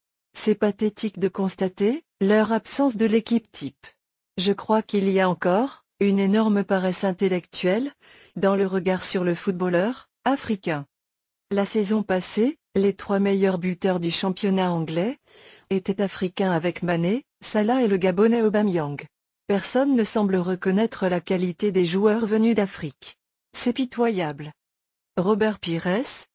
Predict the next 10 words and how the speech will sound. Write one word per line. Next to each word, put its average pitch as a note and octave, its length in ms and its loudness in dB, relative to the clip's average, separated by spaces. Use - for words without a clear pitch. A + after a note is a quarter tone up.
champion A3 540 0
du G3 160 0
monde G#3+ 260 2
mille A3 220 4
neuf G3 160 0
cent G#3+ 200 0
quatre-vingt-dix-huit F3+ 920 -4
et F#3 100 2
ex-joueur F#3 720 0
d'Arsenal, F#3 720 0